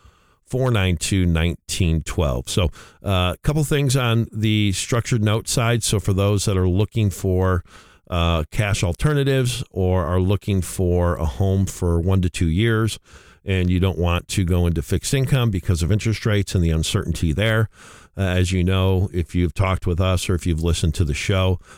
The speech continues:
uh, we utilize banknotes. Uh, banknotes are, they're not new. They're just not heavily marketed.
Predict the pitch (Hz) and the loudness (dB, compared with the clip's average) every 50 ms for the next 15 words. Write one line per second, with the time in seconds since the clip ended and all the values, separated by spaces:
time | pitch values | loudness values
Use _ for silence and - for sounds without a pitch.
0 | - - - - _ - 92 82 87 92 98 98 98 92 92 90 87 82 87 85 | -20 -20 -20 -14 _ -4 -2 0 0 2 2 2 2 2 0 0 0 0 0 -2
1 | 80 - - 95 95 92 - - 113 101 101 101 95 - - - - 123 - - | -2 -2 -2 -2 -2 -2 -2 -2 0 0 2 0 0 -2 -4 -4 -4 -4 -6 -4
2 | - 80 78 78 78 78 73 80 87 87 85 - 92 82 87 87 - - - 78 | -2 0 0 2 2 0 0 0 0 0 0 0 0 0 0 0 -2 -4 -4 -2
3 | 78 78 78 78 80 73 71 - - - - _ _ - - - 64 60 - 76 | 0 2 2 2 2 0 -2 -6 -12 -20 -20 _ _ -20 -12 -8 -8 -6 -4 -2
4 | 85 85 90 90 90 95 98 87 82 87 98 110 101 80 85 95 87 82 80 80 | 0 0 2 2 2 0 0 0 0 2 2 2 2 2 0 0 0 -2 -2 -2
5 | 87 82 - - 90 85 85 - - 92 85 101 87 85 85 82 76 71 76 85 | -2 -4 -2 0 -2 -2 -2 -4 -4 0 0 0 2 2 0 0 2 2 2 2
6 | 110 - - 82 71 76 85 92 | 0 0 0 -2 0 0 -2 -2